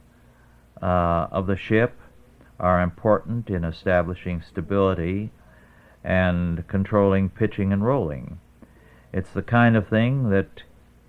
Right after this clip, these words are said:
you did not have until the modern age. At any rate, he says, just reading a part of what he says with regard to the ancient engineers, I quote,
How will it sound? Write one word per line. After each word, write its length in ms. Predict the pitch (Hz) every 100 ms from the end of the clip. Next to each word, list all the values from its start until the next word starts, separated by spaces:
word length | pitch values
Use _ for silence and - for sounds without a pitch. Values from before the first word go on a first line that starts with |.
| _
you 120 | 104
did 260 | 92 127 -
not 260 | 98 87 80
have 560 | 82 107 82 71 80 82 - _ _ _ _ _ - - _ _
until 520 | 92 87 101 95 87
the 80 | 85
modern 440 | 90 87 85 82 82
age. 640 | 92 80 58 - - - - _ _ _ _ _ _ _ _ _ _ _ - - - - - - - - _ _
At 80 | 165
any 120 | 165
rate, 260 | 135 113 110
he 120 | 117
says, 500 | - 135 107 104 107 92 - - 69 73 107
just 300 | 113 123 -
reading 340 | 110 107 90 85
a 40 |
part 540 | - - - 113 90
of 100 | 87
what 160 | 80 80
he 120 | 65
says 400 | - 90 69 -
with 180 | 101 98
regard 400 | 120 101 98 95
to 60 | 87
the 180 | 90
ancient 420 | 85 85 - 87 85
engineers, 720 | 71 85 82 82 55 50 - - - -
I 180 | 90 92
quote, 440 | - 101 - -